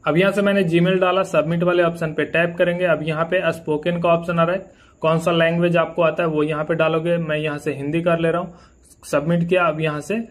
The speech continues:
सबमिट वाले ऑप्शन पे टैप कर देंगे। अब जैसे ही टैप करेंगे, कुछ इस तरीके का ऑप्शन आ जाएगा, मटेरियल स्टेटस आ गया, जिसमें सिंगल, मैरिड, डिवोर्स, जो भी आप लोग हो वो डाल देना। तो मैं यहाँ पे सिंगल डालता हूँ।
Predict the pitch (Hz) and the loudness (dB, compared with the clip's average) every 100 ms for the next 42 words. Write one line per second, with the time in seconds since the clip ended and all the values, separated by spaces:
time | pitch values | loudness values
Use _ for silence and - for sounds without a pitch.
0 | - _ - 180 196 190 185 175 165 170 | -16 _ -2 0 0 0 2 4 2 -2
1 | 143 175 180 160 165 - 143 139 143 147 | -4 -4 -2 -2 -2 -6 -6 -4 -4 -4
2 | 139 160 170 208 196 180 185 185 190 190 | -2 -2 0 0 0 0 -2 -2 -2 -2
3 | 196 175 170 170 170 170 170 170 160 165 | -4 -6 -4 -4 -2 -2 -2 -2 0 -2
4 | 175 180 170 170 175 170 156 147 156 165 | -2 -4 0 0 0 -2 -2 -2 -2 -2
5 | 160 160 151 165 170 160 151 165 170 - | -4 -4 -2 -2 -2 -4 -2 -4 -6 -18
6 | - 156 147 170 165 160 156 170 160 147 | -12 -8 -4 -2 0 0 0 0 2 0
7 | 160 156 156 151 151 170 - - _ - | 0 0 -2 2 2 0 -6 -20 _ -6
8 | 151 170 190 180 185 175 165 - - 151 | 0 4 4 4 0 -2 -8 -14 -12 0
9 | 175 175 165 151 156 165 180 175 156 151 | 2 4 2 4 2 0 -2 -4 -4 -2
10 | 151 151 151 156 170 170 170 170 190 | -2 -4 -4 -2 0 2 2 2 -4